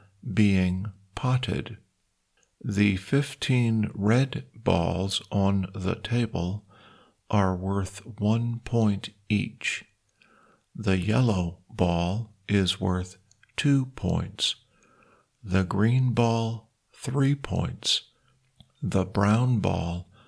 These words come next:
four points. The blue ball, five points. The pink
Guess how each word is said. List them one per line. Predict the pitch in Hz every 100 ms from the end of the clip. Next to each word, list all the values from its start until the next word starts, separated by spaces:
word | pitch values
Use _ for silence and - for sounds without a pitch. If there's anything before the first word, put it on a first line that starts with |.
| _ _
four | - - 151 147
points. | 139 - 92 117 127 - - - _ _ _ _ _ _ _
The | 139 107 101 92 95
blue | - 110 120 127
ball, | 123 90 87 95 107 - _ _ _
five | - - 117 117 117 113 -
points. | - 92 90 113 - - - _ _ _ _ _ _
The | 135 98 98
pink | 95 - 131 143